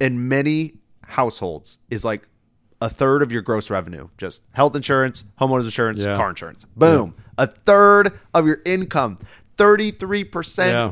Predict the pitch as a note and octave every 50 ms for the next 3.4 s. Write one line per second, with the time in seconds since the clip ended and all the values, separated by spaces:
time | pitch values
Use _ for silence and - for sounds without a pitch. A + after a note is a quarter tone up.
0 | - - - C3+ C#3+ D3+ D3 C3 - _ - B2+ C3+ C#3 - - - - F#3 F#3+
1 | F3+ E3 E3 D#3+ E3+ E3 - - - D#3+ D#3 D3 - C#3 B2+ A2 G2 - - -
2 | B2+ A2+ - B2+ C3 C3 B2+ - - B2+ A#2+ G#2+ - - A#2+ A#2 G#2 - - -
3 | - - - F#3 G3 G3 G3+ A#3